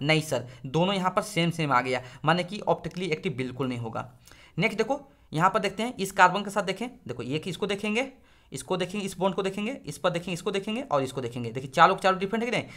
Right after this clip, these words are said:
देखिए, यहाँ पर सीएच थ्री है, यहाँ ओएच है, यहाँ पर एच है, यहाँ पर सीएच टू, सीएच थ्री है, चारों का चारों डिफरेंट है,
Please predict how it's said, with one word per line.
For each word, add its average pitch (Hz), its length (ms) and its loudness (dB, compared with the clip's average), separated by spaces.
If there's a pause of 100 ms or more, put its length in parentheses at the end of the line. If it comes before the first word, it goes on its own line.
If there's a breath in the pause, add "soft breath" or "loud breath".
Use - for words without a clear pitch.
(100)
देखिए, 151 140 -2
यहाँ 170 120 2
पर 170 80 -6
सीएच 170 300 -2
थ्री 160 180 -2
है, 160 160 0
यहाँ 160 160 2
ओएच 160 300 0
है, 160 80 0
यहाँ 156 160 2
पर 156 140 -2
एच 156 200 2
है, 156 60 -2
यहाँ 156 120 0
पर 180 140 0
सीएच 160 300 -4
टू, 156 100 -4
सीएच 160 280 -2
थ्री 135 140 -6
है, 120 160 -6 (240 loud breath)
चारों 170 240 10
का 208 100 0
चारों 180 240 2
डिफरेंट 165 300 -2
है, 262 140 2